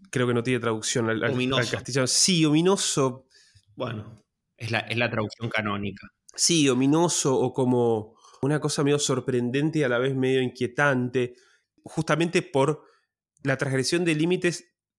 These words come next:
Speaker 1: de algo creado que no está dentro del orden de lo creado conocido, al menos, ¿no?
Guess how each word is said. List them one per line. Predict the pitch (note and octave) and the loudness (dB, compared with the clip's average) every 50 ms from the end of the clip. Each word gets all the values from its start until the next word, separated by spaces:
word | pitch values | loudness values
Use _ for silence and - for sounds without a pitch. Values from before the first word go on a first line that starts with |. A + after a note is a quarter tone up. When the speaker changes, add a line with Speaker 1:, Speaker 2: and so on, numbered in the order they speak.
| _ | _
Speaker 1:
de | A#2+ C3+ C#3 | -2 0 2
algo | C#3 C#3 C#3+ C#3 C3 A#2 - | 2 2 2 2 0 0 -2
creado | - C#3+ D3 D3+ C#3+ C#3+ D3 D#3+ E3 D#3+ E3 | -2 0 2 4 4 4 4 2 0 -2 -2
que | - C#3 | -2 -2
no | C3 C#3+ D3+ | 0 0 0
está | E3+ D#3+ - _ - F#3 F3+ F3+ | 0 -2 -6 _ 0 2 2 2
dentro | D3 D3+ D3+ D#3 D3+ - C#3 C3+ | 2 2 2 0 0 0 0 0
del | A#2+ A#2+ B2+ | 0 2 0
orden | B2 B2+ B2+ B2+ B2 A#2+ A#2 | 0 0 0 -2 -2 0 0
de | A#2 A2+ | -2 -2
lo | A2+ A2 | -2 -2
creado | - A#2+ A#2+ B2 B2+ B2 A2+ | -2 0 0 2 2 2 0
conocido, | A2+ A2 A2 G#2 - - E3+ D#3 C#3 A#2+ A2+ | 0 -2 0 2 2 4 4 4 4 4 4
al | A2 G#2+ | 2 2
menos, | G#2+ A2 A2 A2 G#2 G#2 | 0 0 -2 -2 -4 -4
¿no? | A#2 C3 D3 D3+ | -4 -6 -6 -8